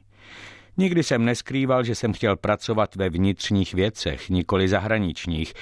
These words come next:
byť jsem samozřejmě mohl z Mezinárodního svazu studentstva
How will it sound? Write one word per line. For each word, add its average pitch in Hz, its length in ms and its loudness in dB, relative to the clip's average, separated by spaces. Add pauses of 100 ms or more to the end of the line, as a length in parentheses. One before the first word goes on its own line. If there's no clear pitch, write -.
(300)
byť 131 220 2
jsem 117 260 0
samozřejmě 107 720 2
mohl 101 240 2
z 87 60 0
Mezinárodního 98 840 2
svazu 90 320 0
studentstva 104 600 0